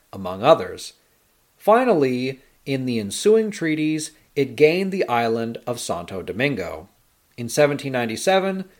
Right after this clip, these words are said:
Europe was at peace with France, except for Britain, who remained alone in a state of war. Every good film deserves a sequel.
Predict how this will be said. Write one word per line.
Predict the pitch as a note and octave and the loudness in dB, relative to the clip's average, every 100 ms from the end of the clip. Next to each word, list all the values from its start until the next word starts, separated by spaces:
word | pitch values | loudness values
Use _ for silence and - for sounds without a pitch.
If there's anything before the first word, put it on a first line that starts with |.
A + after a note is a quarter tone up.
| _ - | _ -6
Europe | A#2 F#3 G#3+ G3+ | 2 4 4 2
was | F3+ | -2
at | F#3 - | -4 -4
peace | F3+ F3 - | -4 -4 -6
with | F3+ | -8
France, | - C3 G#2+ E2+ - - - _ - | -4 -2 -2 -4 -12 -16 -18 _ -12
except | - - A#2+ - | -4 0 -2 -2
for | F#2+ | 4
Britain, | A2+ B3+ F#3+ E3 E3 - _ | 8 8 6 -2 -10 -16 _
who | - A3+ | -4 2
remained | A3 E3 D#3 E3+ | 4 4 0 0
alone | D#3+ B2 A2+ A2 A2 - | 2 2 2 -2 -6 -8
in | B2 | -6
a | C3 | -6
state | C3+ - E2+ | -6 -10 -8
of | D#2+ G2 | -10 -4
war. | A2 B2 E2+ - _ _ _ _ _ _ _ _ _ _ _ _ _ | 4 4 4 -4 _ _ _ _ _ _ _ _ _ _ _ _ _
Every | G3+ A3 B3+ | 6 6 4
good | G#3+ F#3+ F3+ | 0 0 0
film | - C3+ B2+ B2+ C3 C#3 - | -2 -2 0 0 -2 -8 -4
deserves | C#3+ A2+ G#2+ F#2 G2 | -2 0 -2 -2 -8
a | |
sequel. | - E3+ - - D#2 - | -2 -2 -2 -8 -10 -14